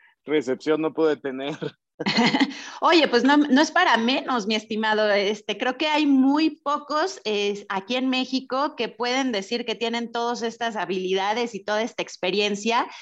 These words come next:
Speaker 2: Y pues la verdad es que te voy a exprimir, Alex, porque ahorita hay mucho tema que nos puede estar causando confusión,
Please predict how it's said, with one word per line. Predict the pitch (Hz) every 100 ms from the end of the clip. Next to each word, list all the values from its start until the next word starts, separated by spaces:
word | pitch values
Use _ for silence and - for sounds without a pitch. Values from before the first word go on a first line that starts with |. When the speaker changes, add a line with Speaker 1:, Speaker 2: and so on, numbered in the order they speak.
| - -
Speaker 2:
Y | 226 226
pues | 233
la | 247 247
verdad | 277 349
es | 403 415
que | 262
te | 269
voy | 208 240
a | 269
exprimir, | 269 - 190 165 170 175
Alex, | 156 156 -
porque | 208 208 208 214
ahorita | 233 294 294
hay | 370
mucho | 302 302 302 311 294
tema | 247 240 254
que | 254
nos | 208 202
puede | - 233
estar | 247 254 233 240
causando | 240 240 208 214 226
confusión, | 202 175 175 - 190 233